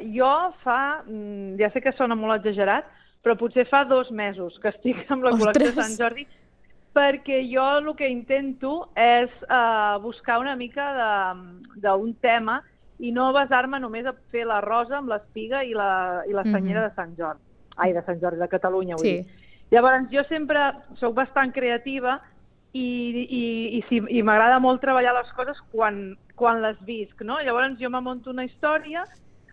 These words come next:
Speaker 1: un tema, i llavors li vaig donant la volta. I clar, aquest, eh, l'any passat va, va tenir molt d'èxit un drac que vaig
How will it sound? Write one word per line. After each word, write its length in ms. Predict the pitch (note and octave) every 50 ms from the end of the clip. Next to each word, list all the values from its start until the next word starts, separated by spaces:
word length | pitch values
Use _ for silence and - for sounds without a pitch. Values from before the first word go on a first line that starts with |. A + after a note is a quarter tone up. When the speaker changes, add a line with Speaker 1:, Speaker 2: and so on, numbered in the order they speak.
| - -
Speaker 1:
un 260 | C4+ C4 B3 A#3+ A#3+ -
tema, 480 | D4 D4 D4+ D#4 D4+ D4+ D#4 F4+ G4 -
i 60 | - B3
llavors 300 | A#3+ A3+ A#3+ C4 C#4 B3+
li 80 | C4+
vaig 160 | B3 A#3+ A#3+
donant 260 | A#3 B3+ B3+ C4+ C4 B3+
la 80 | A#3 G#3+
volta. 340 | G3+ G3+ G3 G3 G3 G#3
I 40 | G3+
clar, 280 | F#3+ A3 A3 G3+ - D3+
aquest, 260 | G3+ G3+ A#3+ B3 A#3+ - - -
eh, 140 | A#3 A3 A3
l'any 220 | A3 A3+ B3 B3+
passat 460 | A#3+ C4 C4 - - D4 D4 D#4 E4 - -
va, 100 | C4 B3 A#3+ G#3+ _ _
va 120 | A#3 A#3 A3+
tenir 200 | - B3 B3 B3
molt 220 | B3 B3 A#3+ A#3+
d'èxit 340 | C4 C4 B3+ _ A#3+ A3 -
un 160 | G#3+ G#3 G#3
drac 380 | G3+ A3 A3+ G#3+ G#3 G#3 - - - _ _
que 100 | - G3+
vaig 160 | G3+ G#3 G3